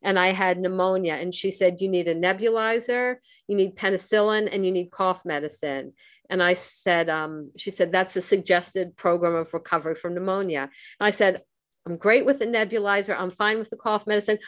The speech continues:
but I don't like taking pills. So yeah, I'm not doing the antibiotic part." I wouldn't get better. So if we're gonna do this, we're gonna do this all. And we start out admitting we're powerless and our life is unmanageable.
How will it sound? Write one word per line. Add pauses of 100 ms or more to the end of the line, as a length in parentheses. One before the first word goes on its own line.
(120)
but
I
don't
like
taking
pills.
So
yeah,
I'm
not
doing
the
antibiotic (160)
part." (640)
I
wouldn't
get
better. (840)
So
if
we're
gonna
do
this,
we're
gonna
do
this
all. (280)
And
we
start
out (320)
admitting
we're
powerless
and
our
life
is
unmanageable.